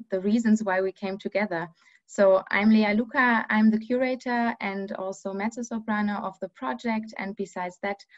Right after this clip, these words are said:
I'm doing my P H D at Cambridge University. Um, my research interests lie in how, um, we can explore epistemo-, the epistemology of inventive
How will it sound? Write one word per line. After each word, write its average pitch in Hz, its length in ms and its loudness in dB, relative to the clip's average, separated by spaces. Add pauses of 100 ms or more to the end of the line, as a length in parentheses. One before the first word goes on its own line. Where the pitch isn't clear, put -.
(300)
I'm 196 260 -4
doing 196 260 -4
my 185 260 -8
P 196 100 -6
H - 180 -12
D 190 220 -8
at 180 280 -10
Cambridge 196 320 -6
University. 202 800 -6 (640)
Um, 202 220 2
my 196 120 0
research 226 460 -2
interests 220 560 0
lie 185 420 -2
in 185 380 -8 (120)
how, 190 440 -6 (560)
um, 190 420 -4 (480)
we 202 160 -2
can 196 240 -4
explore 196 840 0 (120)
epistemo-, 196 720 -4 (120)
the 185 240 4
epistemology 196 880 -2
of 175 180 -6
inventive 180 440 -4